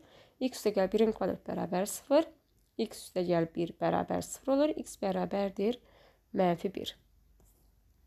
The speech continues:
Məndə burada, e, görünmür hansı kök soruşur. Ə, yəni kökdə üç çıxaq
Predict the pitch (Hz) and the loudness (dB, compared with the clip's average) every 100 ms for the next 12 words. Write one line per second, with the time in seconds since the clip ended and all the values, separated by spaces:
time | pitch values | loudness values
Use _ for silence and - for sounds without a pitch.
0 | _ - _ _ _ - - _ _ _ | _ -20 _ _ _ -20 -20 _ _ _
1 | _ _ _ _ _ _ _ _ _ 226 | _ _ _ _ _ _ _ _ _ 6
2 | 233 233 269 247 220 233 247 - 214 240 | 10 10 10 8 10 12 10 8 4 8
3 | 247 277 311 311 208 - - 190 190 196 | 8 8 6 4 4 2 -4 -4 -2 -2
4 | 202 - - - _ - - - - _ | -2 -2 -6 -8 _ -20 -20 -20 -20 _
5 | _ - 214 208 208 208 208 - - _ | _ 6 8 8 6 6 4 2 -2 _
6 | _ _ _ _ _ _ _ _ _ _ | _ _ _ _ _ _ _ _ _ _
7 | _ _ _ _ _ _ _ - 214 214 | _ _ _ _ _ _ _ 2 4 6
8 | 247 247 247 254 - - - 214 | 8 8 6 2 2 4 6 6